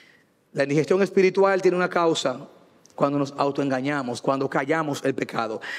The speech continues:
Trae consecuencias. "Mi cuerpo se consumió con mi gemir todo el día, porque de día y de noche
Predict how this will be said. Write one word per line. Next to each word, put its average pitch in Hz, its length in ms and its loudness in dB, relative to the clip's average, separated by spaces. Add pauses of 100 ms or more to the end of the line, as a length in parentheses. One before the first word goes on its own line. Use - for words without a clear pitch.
(120)
Trae 190 240 2
consecuencias. 180 1160 2 (600)
"Mi 160 300 0
cuerpo 185 420 4
se 196 120 0
consumió 180 560 2
con 165 180 2
mi 165 80 2
gemir 165 380 2
todo 156 160 6
el 143 120 2
día, 156 300 4
porque 147 240 4
de 156 100 8
día 175 120 6
y 180 40 8
de 180 120 6
noche 175 420 2